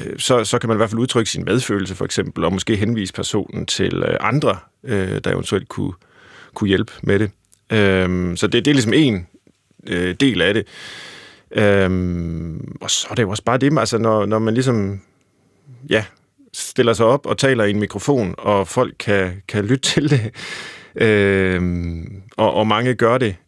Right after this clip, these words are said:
øh, så, øh, så synes jeg da også, man ligesom skal stille sig til rådighed for, øh, ja, i, i videst mulig omfang for, for dem, som, som vil have et eller andet uddybende at vide, eller, eller sådan noget. Og det, det er der jo mange, der vil.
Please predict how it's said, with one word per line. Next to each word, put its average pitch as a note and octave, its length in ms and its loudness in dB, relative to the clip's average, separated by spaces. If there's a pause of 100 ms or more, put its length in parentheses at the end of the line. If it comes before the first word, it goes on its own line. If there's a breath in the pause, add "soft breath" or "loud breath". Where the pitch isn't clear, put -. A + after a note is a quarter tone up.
øh, F#2+ 300 -2
så, A#2+ 480 2
øh, F2+ 240 2 (500)
så A#2+ 120 -6
synes C#3+ 160 -6
jeg D3 80 4
da C3 60 4
også, C#3 140 -2
man A2 360 0
ligesom A#2+ 180 -2
skal - 140 -4
stille A2 180 -2
sig G#2 120 -2
til G#2+ 100 -2
rådighed A#2 400 4
for, F2 380 0 (440)
øh, D#2 480 -4 (160)
ja, F#2+ 180 -4
i, - 140 -8 (200)
i - 60 -8
videst D#3 240 2
mulig D3 180 6
omfang C3+ 380 -2
for, G#2+ 240 2
for G#2+ 100 -4
dem, A#2 200 0
som, F#2+ 320 -2
som G2+ 160 -6
vil F#2+ 100 -6
have G2 160 -4
et F#2 60 -8 (800 loud breath)
eller - 100 -8
andet F#2+ 140 0
uddybende G2 480 -4
at - 180 -4
vide, G#2+ 320 -6
eller, F#2+ 360 -8
eller F#2+ 160 -2
sådan - 180 -2
noget. - 140 2
Og - 120 2
det, D#3+ 200 2
det E3+ 60 4
er E3+ 60 6
der D3 60 6
jo A#2 60 2
mange, A2 200 0
der G#2 60 0
vil. F#2+ 180 -2